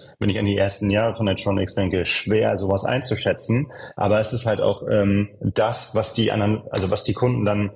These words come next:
halt gerne haben möchten, da können wir uns halt dann gut dann richten. Also es kann sein, dass wir ganz klassisch nach, äh, Wasserfall oder ich sag mal V-Modell arbeiten,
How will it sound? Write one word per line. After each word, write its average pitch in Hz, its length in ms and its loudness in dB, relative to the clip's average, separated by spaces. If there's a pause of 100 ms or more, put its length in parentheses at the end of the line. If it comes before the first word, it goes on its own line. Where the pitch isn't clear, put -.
(460)
halt 101 220 -2
gerne 175 160 2
haben 123 260 2
möchten, 101 380 2
da 98 100 4
können 110 220 -4
wir 107 80 -2
uns 104 140 -4
halt 95 160 -4
dann 98 300 0
gut 110 200 0
dann 92 140 2
richten. 80 440 -4
Also 98 200 -2
es - 100 -2
kann 113 220 -2
sein, 151 360 0 (300)
dass - 160 -2
wir 208 80 2
ganz 101 260 -2
klassisch 156 640 0 (320)
nach, 101 540 0
äh, 95 480 2 (340)
Wasserfall 101 1120 0
oder 90 220 0
ich - 100 -6
sag - 140 -8
mal 80 100 -8
V-Modell 113 720 2
arbeiten, 147 680 0